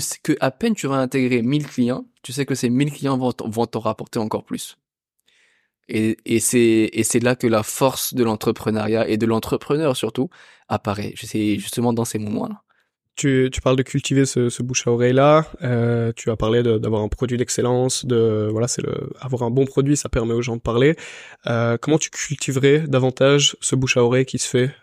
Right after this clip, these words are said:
Speaker 2: euh, dans ton aventure entrepreneuriale ?
Speaker 1: Sincèrement, c'est être, être le, au maximum le plus proche de ses clients.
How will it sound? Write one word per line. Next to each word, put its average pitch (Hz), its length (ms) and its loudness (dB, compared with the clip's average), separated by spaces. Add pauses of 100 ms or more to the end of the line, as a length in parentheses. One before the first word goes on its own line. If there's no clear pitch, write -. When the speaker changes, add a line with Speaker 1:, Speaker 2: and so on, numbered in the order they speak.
(140)
Speaker 2:
euh, 120 220 -4
dans 120 120 -2
ton - 160 -4
aventure 117 320 4
entrepreneuriale ? 113 540 0 (1080)
Speaker 1:
Sincèrement, 131 600 0
c'est 107 360 -4
être, 131 200 -6 (340)
être 143 280 -4
le, 123 280 4 (100)
au 127 80 4
maximum 127 640 0
le 117 80 -4
plus - 180 -6
proche - 300 -10
de - 80 -8
ses - 120 -6
clients. - 320 -10